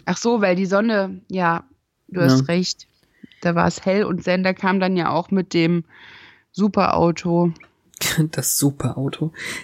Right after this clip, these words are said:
Speaker 2: Ich find den Dialog total süß. Also, ähm, da hab ich das erste Mal wirklich laut gelacht in der Folge, nicht das einzige.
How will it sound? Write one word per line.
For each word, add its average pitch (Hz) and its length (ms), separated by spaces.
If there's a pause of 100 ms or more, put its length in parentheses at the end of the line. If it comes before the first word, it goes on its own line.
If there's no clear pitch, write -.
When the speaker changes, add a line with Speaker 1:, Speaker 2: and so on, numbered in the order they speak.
Speaker 2:
Ich - 140
find 208 220
den 185 120
Dialog 170 480
total 143 500
süß. 127 400
Also, 131 340
ähm, 131 800 (600)
da 139 220
hab 147 120
ich 156 120
das 139 160
erste 147 360
Mal 135 800 (300)
wirklich 143 440
laut 131 300
gelacht 131 400
in 127 140
der 120 280
Folge, 131 720
nicht 135 360
das 131 120
einzige. 127 640